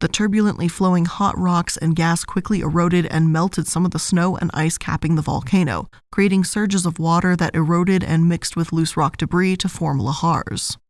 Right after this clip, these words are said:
Several lahars poured down the volcano into river valleys, ripping trees from their roots and destroying roads and bridges. The largest and most destructive lahar occurred in the North Fork Total and was formed by water,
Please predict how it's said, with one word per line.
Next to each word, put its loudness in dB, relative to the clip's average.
Several 2
lahars 2
poured 0
down 4
the 2
volcano 2
into 0
river 2
valleys, -2
ripping 0
trees 0
from 2
their 0
roots 0
and 4
destroying 2
roads 0
and 0
bridges. -4
The 2
largest 2
and 6
most 2
destructive -2
lahar 2
occurred 2
in 2
the 4
North 2
Fork 0
Total 0
and 2
was -2
formed 2
by -2
water, 2